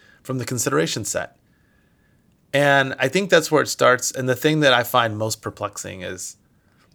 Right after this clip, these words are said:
these analyst and associate roles, the number of people who are capable of doing them far outstrips the supply, right? It's like getting into a top-tier college. There's so many people who have the intellectual horsepower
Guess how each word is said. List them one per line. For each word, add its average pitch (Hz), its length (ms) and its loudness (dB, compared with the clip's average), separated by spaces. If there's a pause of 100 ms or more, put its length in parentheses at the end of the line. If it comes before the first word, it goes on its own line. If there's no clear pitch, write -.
(960)
these 139 340 -4
analyst 160 460 -2
and 147 100 2
associate 117 520 -2
roles, 123 400 0
the 127 140 -4
number 147 400 0
of 139 100 -2
people 127 320 -6
who 117 160 -6
are 104 100 -2
capable 104 600 -6
of 95 160 -10
doing 98 360 -8
them 117 220 -4
far 104 720 -2
outstrips - 840 -6 (520)
the 107 100 -12
supply, - 460 -10 (800)
right? 123 240 -6
It's - 140 -12
like 107 200 -8
getting 104 220 -6
into 98 180 -12
a 101 60 -10
top-tier - 380 -12
college. 90 280 -10
There's 110 140 -6
so 123 480 0
many 113 200 -6
people 101 420 -12
who 104 200 -12
have 95 160 -4
the 92 240 -6
intellectual 104 520 -10
horsepower 85 760 -12